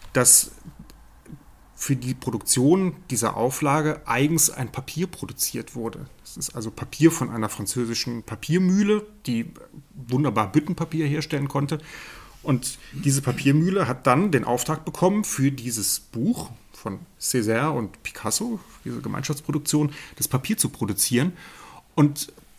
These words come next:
dann war es etwas durchaus Übliches, dass man gesagt hat, gut, dann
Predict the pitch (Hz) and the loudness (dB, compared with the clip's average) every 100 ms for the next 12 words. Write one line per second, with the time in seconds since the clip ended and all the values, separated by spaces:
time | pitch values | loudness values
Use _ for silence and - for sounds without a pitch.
0 | 147 - 131 117 120 - - 170 156 139 | -2 2 4 6 6 4 2 -4 0 2
1 | - - - _ _ _ _ _ _ _ | 2 -2 -14 _ _ _ _ _ _ _
2 | - - - - 131 127 - 202 202 185 | -20 -20 -6 2 2 2 2 2 2 2
3 | 202 196 147 139 123 127 127 123 143 208 | 2 2 2 0 2 2 2 -2 0 -2
4 | - - 120 135 147 | -4 -4 -2 0 -4